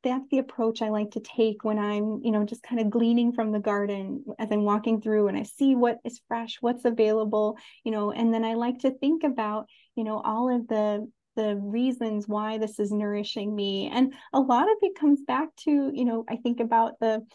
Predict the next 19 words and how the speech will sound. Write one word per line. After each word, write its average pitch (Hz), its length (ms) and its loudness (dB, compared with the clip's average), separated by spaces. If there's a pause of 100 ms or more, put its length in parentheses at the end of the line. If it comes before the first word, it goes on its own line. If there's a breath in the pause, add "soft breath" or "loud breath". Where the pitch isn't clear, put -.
(220 soft breath)
diversity 247 680 0
of 214 120 0
the 208 80 -8
plants - 560 -10
and, 208 300 -2
and 214 180 0
how 226 240 -2
that's 220 220 0
contributing 226 560 0
to 226 100 -8
the 226 80 -6
health 233 340 -4
of 226 120 0
my 226 120 0
microbiome. 226 960 -2
And 214 120 -6
I 220 160 -6
think 226 160 -2
about 208 340 2